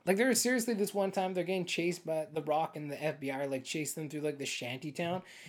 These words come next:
and The Rock literally, like, blows through one of the shanty town walls. You know what I mean? Like, it's just one of those films. Uh, at the end, they're, like, they got, like, two souped up Dodge Chargers, and they're, like, literally ripped a bank vault out of a wall,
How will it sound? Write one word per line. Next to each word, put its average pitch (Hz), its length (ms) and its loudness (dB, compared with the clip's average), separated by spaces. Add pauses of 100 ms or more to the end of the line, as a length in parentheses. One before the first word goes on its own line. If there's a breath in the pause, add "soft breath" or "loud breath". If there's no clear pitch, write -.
(100)
and 175 160 0
The 156 40 0
Rock 165 360 4
literally, 185 420 2
like, 156 320 4
blows 160 400 6
through 175 240 2
one 160 160 2
of 151 80 2
the 143 60 0
shanty 143 400 0
town 139 340 0
walls. 120 340 -2
You 175 120 6
know 208 100 8
what 220 100 8
I 190 60 6
mean? 214 220 0
Like, 214 160 2
it's 170 140 -6
just 190 260 0
one 151 260 -2
of 143 180 -8
those 139 400 -2 (220)
films. 123 400 -6 (760 loud breath)
Uh, 156 300 4
at 185 180 6
the 170 160 4
end, 175 200 4
they're, 156 100 2
like, 156 200 2 (360)
they 151 120 0
got, 156 180 2
like, 156 180 -6
two 190 500 -4 (280)
souped 226 380 0
up 170 200 4
Dodge 170 380 -2
Chargers, 156 500 4
and 143 100 -4
they're, 156 140 0
like, 151 180 2 (280 loud breath)
literally 185 420 2
ripped 180 300 -2
a 143 40 -8
bank 151 440 -4
vault 135 320 0
out 165 140 4
of 151 100 4
a 151 40 2
wall, 135 400 -2